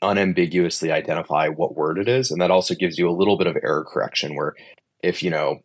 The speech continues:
the last letter in your backup, you know, could be, uh, I don't know, an I or a J, right? As long as those first four letters are clear, you're good. And then to what M B K just said about keeping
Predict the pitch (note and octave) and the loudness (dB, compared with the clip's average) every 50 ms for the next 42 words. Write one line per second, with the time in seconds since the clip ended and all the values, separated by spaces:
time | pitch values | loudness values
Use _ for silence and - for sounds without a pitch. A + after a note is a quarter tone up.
0 | _ - E2+ F#2+ F2+ F2+ F2+ F2 F2 F2 E2+ - - F2 F2 F2 F2 E2+ E2 E2 | _ -2 0 0 2 4 4 6 6 4 4 0 -2 -2 0 2 4 4 4 4
1 | D#2+ D2+ D2 D2+ - - - - - _ _ _ _ - F2+ F2 E2 D#2+ D2 - | 2 2 0 0 -2 -6 -16 -20 -20 _ _ _ _ -4 -2 0 0 0 0 2
2 | E2+ D#2+ D#2+ D#2 - D2+ D2+ D2+ - - - - - F#2 D#2+ C#2+ D2 C#2+ - - | 2 2 2 2 0 0 0 0 -2 -4 -12 -10 -8 -6 -4 -2 -2 -2 -4 -6
3 | - - G2+ F2+ - - E2 E2 E2 E2 E2 D#2+ D#2+ D#2 D#2+ - _ _ _ _ | -2 0 0 0 0 -2 -2 -2 0 0 0 0 -2 -2 -4 -6 _ _ _ _
4 | _ _ _ _ _ _ _ - D#2+ D2+ C2+ - - E2+ - D#2 D2 C#2+ C#2+ - | _ _ _ _ _ _ _ 0 2 2 2 2 0 0 -2 0 -2 -2 -4 -4
5 | - - E2+ F2 F#2 F#2+ F#2+ F#2+ - F2+ F2+ F2 E2 D#2+ - F2+ E2 D2+ C#2+ - | -2 2 4 4 6 6 6 4 4 4 4 4 4 2 2 2 4 2 2 0
6 | - - - _ _ _ _ _ _ _ _ - E2 F2 F2+ - F2 E2 G2 F#2+ | -4 -6 -8 _ _ _ _ _ _ _ _ 0 2 4 4 4 2 2 4 4
7 | F#2 G2 G2+ G2+ F#2 - F2 E2 - - - F2 E2+ - - - - F2 E2+ E2 | 4 4 4 2 0 0 0 0 -2 -2 0 0 0 0 -2 -2 0 0 0 2
8 | E2 E2+ D#2+ E2 E2+ E2+ D#2+ C#2 - - - F2+ F2+ A2 B2+ C#3 - - F#2 D#2+ | 0 0 0 0 -2 -2 -4 -6 -6 -6 -4 -2 0 0 0 -2 -2 -4 -6 -4
9 | C#2+ - D2+ C2+ F2 B2 B2+ C3 - _ _ _ _ _ G2 G2 G2 G2 F#2+ F#2+ | -2 -2 -2 -2 -2 -4 -6 -10 -14 _ _ _ _ _ 0 2 2 2 4 4
10 | F#2 F#2 F#2 F2+ F2+ E2+ - _ _ _ - _ _ - - - G#2 F2+ F2 F#2 | 4 4 4 2 0 -2 -4 _ _ _ -20 _ _ -12 -4 -2 0 2 4 2
11 | F2+ - G2+ G#2+ G#2+ G2+ F#2 - - G2 F#2+ F2 F#2+ - - - F#2 F2 E2+ E2+ | 4 4 2 2 4 2 0 2 2 2 2 2 2 0 2 2 2 2 2 2
12 | D#2 E2 D#2+ D#2 - - - - G2 - G2 F2 F2 F2 E2+ E2+ | 2 0 0 0 -4 -10 -6 -6 -2 0 0 0 0 0 -4 -6